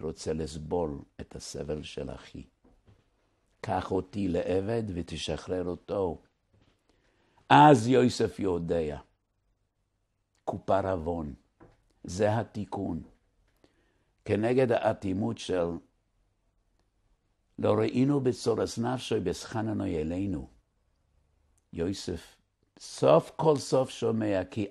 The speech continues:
עבדך אורה ושנהר, ישב נו עבדך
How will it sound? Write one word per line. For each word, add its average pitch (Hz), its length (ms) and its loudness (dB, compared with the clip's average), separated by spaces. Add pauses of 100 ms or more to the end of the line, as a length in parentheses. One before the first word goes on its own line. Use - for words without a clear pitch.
(160)
עבדך 117 500 -2
אורה 101 500 -2
ושנהר, 80 680 -4
ישב 110 720 -2
נו 104 160 -2 (120)
עבדך 123 440 0